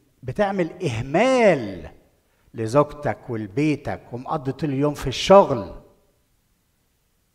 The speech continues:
وعيالك يا دوب تشوفهم دقيقتين ويا كلمتين وتعبت وخلصت،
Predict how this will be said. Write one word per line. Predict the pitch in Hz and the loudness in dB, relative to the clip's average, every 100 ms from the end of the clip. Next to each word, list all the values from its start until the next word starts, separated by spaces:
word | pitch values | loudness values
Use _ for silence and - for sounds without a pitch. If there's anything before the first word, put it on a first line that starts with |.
| _ _ _ _ _ | _ _ _ _ _
وعيالك | 147 135 175 208 190 - | 0 2 4 6 4 4
يا | 165 | 4
دوب | 196 208 | 6 4
تشوفهم | 175 180 202 185 160 | 2 2 2 2 2
دقيقتين | 170 160 180 214 202 | -2 0 4 4 4
ويا | 175 160 156 143 | 4 4 4 0
كلمتين | - 160 160 - 214 | 0 0 -2 2 2
وتعبت | 190 165 143 151 214 - | 4 2 2 2 2 2
وخلصت، | 160 - 147 170 208 - - - | -4 -2 0 2 2 0 -12 -20